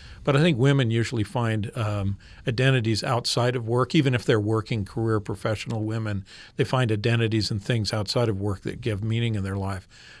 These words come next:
But most men, their identity, their core identity is their work. What do you do to contribute to society? And so when you lose that, and particularly when you lose it in your fifties and you're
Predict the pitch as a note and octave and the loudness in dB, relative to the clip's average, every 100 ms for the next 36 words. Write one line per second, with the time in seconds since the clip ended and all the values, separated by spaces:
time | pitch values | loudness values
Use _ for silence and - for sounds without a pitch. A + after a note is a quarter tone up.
0 | - C3+ C3 C#3+ D#3+ - B2+ A#2 A2+ A2 | -4 -2 4 4 4 4 2 2 2 -2
1 | D#3+ C3 A2+ G#2 A#2+ B2 G#2+ G#2 A2 F#2+ | 0 2 2 2 2 2 2 0 -2 -6
2 | - D3 C#3 A#2+ A2 A2+ G#2+ G2 F2+ G2+ | 0 4 6 6 2 0 0 -2 -2 -4
3 | F#2+ - F#2+ D#2+ E2+ C#2 - - _ C3 | -4 -6 -8 -10 -12 -14 -18 -20 _ -2
4 | A#2+ A2 G2+ A#2+ A#2+ G2 - - - - | 0 -2 0 2 2 0 -6 -20 -8 -4
5 | - A#2 - A2+ G2 F#2+ - G2+ G#2 - | -2 -4 -2 -4 -4 -6 -4 -4 -2 -2
6 | A#2 A2 F#2 G2 - B2 A#2 G2 G#2+ C3+ | 0 -2 -4 -2 2 2 2 -2 0 4
7 | C#3+ C3 A#2 F#2+ F2 - - - - - | 4 2 -4 -4 -8 -14 -20 -20 -20 -6
8 | A#2 - F3 F3 F3+ B2+ A#2 A2+ B2 B2+ | -6 0 0 4 2 4 0 2 6 6
9 | A2 G#2+ G#2+ G#2 G2 D3 C3+ A#2+ G#2 G#2 | 4 0 0 -2 0 0 2 0 0 0
10 | G#2 G2 G2 F#2+ | -2 0 -2 -4